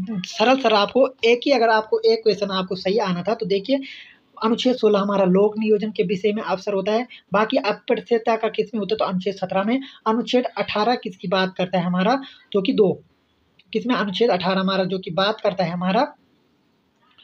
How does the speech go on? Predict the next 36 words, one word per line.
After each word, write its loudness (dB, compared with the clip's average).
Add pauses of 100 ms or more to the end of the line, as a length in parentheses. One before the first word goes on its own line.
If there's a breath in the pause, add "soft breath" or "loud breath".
(680 soft breath)
उपाधियों 4
का 0
अंत -4
कहते 0
हैं। 0
बाकी 0
अनुच्छेद 0
इक्कीस -2
का 0 (160)
ए 8
की -4
बात 0
की -6
जाए 2
तो -2
शिक्षा -2
का -2
अधिकार, -4 (260 loud breath)
जो 6
कि -2
कुछ -2
नहीं 2
करना 0
था, 2
सिर्फ -4
एक 4
अगर 0
आपके 0
सही -2
बने -4
तो, -8
तो -2
option -4
number -2
B -2
हमारा -2